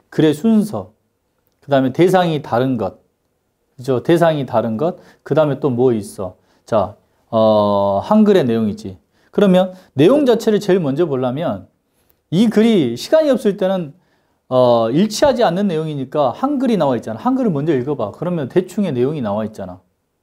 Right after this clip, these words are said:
그래서 이 글의 내용을 파악할 수 있는 내용이지. 그렇지?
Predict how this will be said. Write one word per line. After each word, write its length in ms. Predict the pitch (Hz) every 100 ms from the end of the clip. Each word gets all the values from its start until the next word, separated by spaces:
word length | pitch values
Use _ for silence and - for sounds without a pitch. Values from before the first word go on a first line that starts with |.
| _ _ _ _ _
그래서 340 | - 165 190 156
이 180 | 151 196
글의 260 | 180 185
내용을 400 | 151 131 160 156
파악할 340 | - 208 202 160
수 140 | -
있는 180 | 127 151
내용이지. 540 | 131 110 98 - 95 _ _ _ _ _ _ _ _ _
그렇지? 480 | - 147 147 165 180